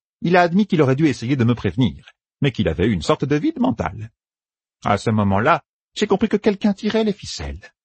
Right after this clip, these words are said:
Mes ficelles, en fait. Peu de gens s'en seraient aperçus, j'imagine, mais j'étudiais à fond la nature des Tavernes. La caravane n'avait pas fait beaucoup de chemin, un jour de cheval environ. Combiné à la sensation d'attraction,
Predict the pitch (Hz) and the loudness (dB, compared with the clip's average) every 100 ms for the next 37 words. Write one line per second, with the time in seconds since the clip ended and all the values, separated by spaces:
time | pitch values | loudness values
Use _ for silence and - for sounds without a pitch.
0 | _ _ - 349 - 110 - 80 78 117 | _ _ -2 -2 -2 -6 -6 -6 -6 -6
1 | 101 - _ _ _ _ _ _ _ _ | -6 -12 _ _ _ _ _ _ _ _
2 | _ _ 370 202 147 135 123 101 - 95 | _ _ 0 4 4 4 0 -2 -2 0
3 | 101 - 90 - - 85 92 82 80 80 | 0 -2 -4 -6 -6 -6 -4 -4 -6 -8
4 | - _ _ _ 220 196 202 208 185 202 | -10 _ _ _ 2 4 2 0 2 2
5 | 170 196 156 123 123 135 104 101 76 73 | 2 2 4 2 2 2 2 0 -2 -4
6 | 71 67 - - _ _ _ _ _ - | -6 -10 -16 -20 _ _ _ _ _ -2
7 | 123 135 160 165 165 180 156 151 156 170 | 0 2 2 2 2 2 2 2 2 2
8 | 160 180 160 92 - 143 85 71 _ _ | 2 2 0 0 0 -2 -2 -6 _ _
9 | 190 208 220 175 - 107 80 76 107 78 | 0 2 2 0 2 0 0 -2 -4 -4
10 | 69 65 _ _ _ _ _ _ _ _ | -8 -12 _ _ _ _ _ _ _ _
11 | _ 196 180 170 190 123 110 139 123 - | _ 2 4 4 4 4 2 0 0 0
12 | 131 95 101 - - 165 | -2 -2 -4 -8 -2 -2